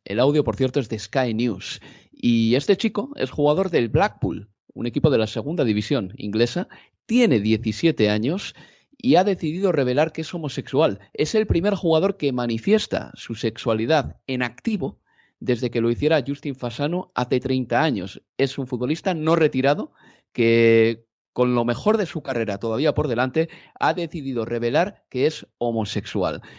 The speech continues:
Ha salido del armario en un momento de su carrera en el que todavía le quedan quince o veinte años de fútbol. Ha debutado esta temporada en la Championship y tiene todo el futuro por delante. Y desde luego ahora se supone que se va a desenvolver con muchísimo menos bloqueo,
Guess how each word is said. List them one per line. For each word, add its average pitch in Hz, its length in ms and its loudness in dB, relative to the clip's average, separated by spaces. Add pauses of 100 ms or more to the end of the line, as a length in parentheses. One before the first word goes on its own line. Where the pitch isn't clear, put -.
(100)
Ha 143 100 0
salido 131 400 -2
del 113 120 -4
armario 170 380 0
en 147 40 -4
un 135 80 -4
momento 120 320 -4
de 101 60 -8
su - 160 -8
carrera 165 340 2
en 135 80 -2
el 117 100 -4
que 120 120 -6
todavía 127 340 2
le 120 140 0
quedan 185 440 0
quince 214 600 0
o 120 160 2
veinte 170 540 -2
años 143 480 0
de 101 100 -4
fútbol. 98 520 0 (600)
Ha 196 100 4
debutado 208 400 0
esta 160 160 -6
temporada 139 380 0
en 127 60 0
la 117 100 0
Championship 175 560 -2 (100)
y 127 140 -2
tiene 160 240 -2
todo 165 240 2
el 139 80 0
futuro 117 340 -6
por 107 160 -4
delante. 147 440 -2 (600)
Y 117 60 -8
desde 113 240 -4
luego 143 240 4
ahora 143 320 2
se - 140 -8
supone 131 320 -8
que 117 180 -8
se 117 160 -6
va 117 80 2
a 143 60 4
desenvolver 127 720 0
con 135 180 -6
muchísimo 151 600 -2
menos 156 420 -2
bloqueo, 113 560 2